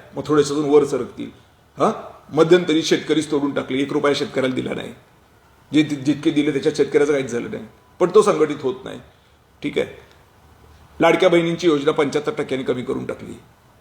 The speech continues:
हं? हे जे काय आपलं राशन कार्ड वगैरे होतं, किती राशन कमी येतंय आता, पहिले किती यायचं, आता किती येतंय?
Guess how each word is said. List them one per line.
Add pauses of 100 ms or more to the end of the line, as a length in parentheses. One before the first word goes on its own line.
(120)
हं? (440)
हे
जे
काय
आपलं
राशन
कार्ड
वगैरे
होतं,
किती
राशन
कमी
येतंय
आता,
पहिले
किती
यायचं,
आता
किती
येतंय?